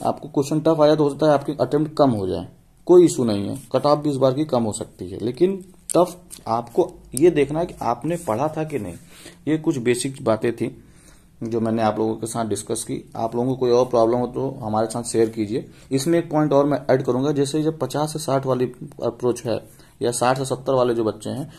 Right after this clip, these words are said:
उनको अपने कोर एरिया पे फोकस करना है, जो उनकी स्ट्रेंथ है, उनको उस क्वेश्चन का टफ हो, एक्सट्रीमली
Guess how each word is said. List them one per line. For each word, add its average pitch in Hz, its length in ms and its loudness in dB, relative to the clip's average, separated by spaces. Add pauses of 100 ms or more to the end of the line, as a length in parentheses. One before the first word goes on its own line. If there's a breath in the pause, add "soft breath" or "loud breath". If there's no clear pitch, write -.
(140 loud breath)
उनको 156 240 0
अपने 160 260 0 (380)
कोर 165 220 8
एरिया 117 280 4
पे 107 160 -2
फोकस 135 580 -2
करना 107 260 0
है, 107 80 0
जो 120 100 0
उनकी 127 260 -2
स्ट्रेंथ 156 320 0
है, 143 180 -4 (300 loud breath)
उनको 151 300 -2 (100)
उस 170 140 4
क्वेश्चन 165 340 -2
का 165 120 -2 (160)
टफ 165 280 0 (540 soft breath)
हो, 156 320 2
एक्सट्रीमली 147 480 2